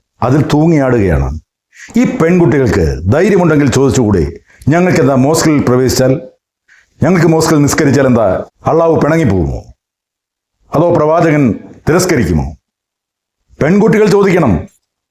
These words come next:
പ്രാചീന യുഗത്തിലെ വിശ്വാസവും പിടിച്ചുകൊണ്ട് നിങ്ങൾ ഇരിക്കരുത്. ഒരു മതത്തിലും വിശ്വസിക്കാത്ത ഒരാളെന്ന നിലയ്ക്ക്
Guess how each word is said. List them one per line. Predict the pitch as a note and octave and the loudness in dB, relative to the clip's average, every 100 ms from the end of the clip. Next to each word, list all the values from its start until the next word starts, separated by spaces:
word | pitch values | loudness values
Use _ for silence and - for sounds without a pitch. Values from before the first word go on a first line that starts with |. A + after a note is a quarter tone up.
| _ _ - | _ _ -8
പ്രാചീന | B2+ D#3 F3+ F3+ F3+ | -2 0 2 2 2
യുഗത്തിലെ | E3+ D#3 E3+ E3 D#3+ | 2 2 2 2 2
വിശ്വാസവും | C#3 C3+ F3 E3 E3 C#3+ | 0 0 0 2 2 2
പിടിച്ചുകൊണ്ട് | C#3 C#3+ C3+ C3 | 2 2 2 2
നിങ്ങൾ | B2+ B2+ | 2 2
ഇരിക്കരുത്. | A#2+ A#2+ A2 E2+ C2 - _ _ _ _ _ _ _ _ _ _ _ _ _ | 2 2 0 0 -4 -10 _ _ _ _ _ _ _ _ _ _ _ _ _
ഒരു | A2 C3 | -2 0
മതത്തിലും | C3+ C3+ D3 C#3+ | 0 0 0 0
വിശ്വസിക്കാത്ത | C#3+ D3+ D3+ C3+ C3+ | 0 0 0 0 2
ഒരാളെന്ന | C3+ C3 C3+ C3+ | 2 2 2 0
നിലയ്ക്ക് | C3 A#2+ D3 - | 0 0 0 -2